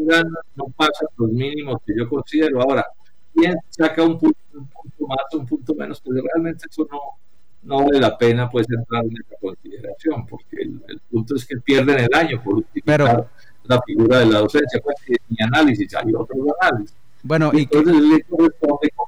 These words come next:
Speaker 1: mis convicciones, es el voto en blanco.
Speaker 2: Bueno, y si
Speaker 1: Ese
Speaker 2: gana,
Speaker 1: es otro
Speaker 2: y si
Speaker 1: campo,
Speaker 2: gana
Speaker 1: no me
Speaker 2: Ro-,
Speaker 1: corresponde
Speaker 2: y,
Speaker 1: con mis convicciones.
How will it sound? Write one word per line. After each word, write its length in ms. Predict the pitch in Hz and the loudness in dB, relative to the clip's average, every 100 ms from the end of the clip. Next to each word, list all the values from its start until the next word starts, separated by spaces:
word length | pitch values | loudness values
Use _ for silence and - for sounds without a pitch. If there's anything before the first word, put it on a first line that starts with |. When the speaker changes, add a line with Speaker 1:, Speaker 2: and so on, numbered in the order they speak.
| - | -4
Speaker 1:
mis 120 | 320 - | -4 -4
convicciones, 800 | 175 165 311 - 135 147 - - | -2 0 0 -2 -4 -4 -8 -2
es 260 | 110 - - - | -2 -2 -6 -6
el 80 | |
voto 400 | 117 110 107 - - | 0 0 0 -8 -18
en 100 | 95 - | -20 -10
blanco. 280 | 104 101 - - - | -6 -6 -10 -18 -14
Speaker 2:
Bueno, 300 | 131 160 156 | -2 0 2
y 140 | 151 160 | 0 0
si 120 | 151 | 0
Speaker 1:
Ese 80 | 143 | 2
Speaker 2:
gana, 440 | 156 170 185 190 | 4 4 4 2
Speaker 1:
es 60 | - | 0
otro 120 | 160 | -2
Speaker 2:
y 60 | 143 | 0
si 180 | 147 135 | 0 0
Speaker 1:
campo, 60 | |
Speaker 2:
gana 220 | 147 156 | 2 2
Speaker 1:
no 60 | 165 | 2
me 40 | 175 | 2
Speaker 2:
Ro-, 60 | 151 | 2
Speaker 1:
corresponde 580 | 104 - - 107 107 117 | -2 -6 -4 -2 0 -2
Speaker 2:
y, 380 | - - - - | -4 -14 -20 -8
Speaker 1:
con 160 | 110 | -4
mis 140 | 107 - | -4 -6
convicciones. 540 | 101 101 - 160 | -10 -8 -4 -4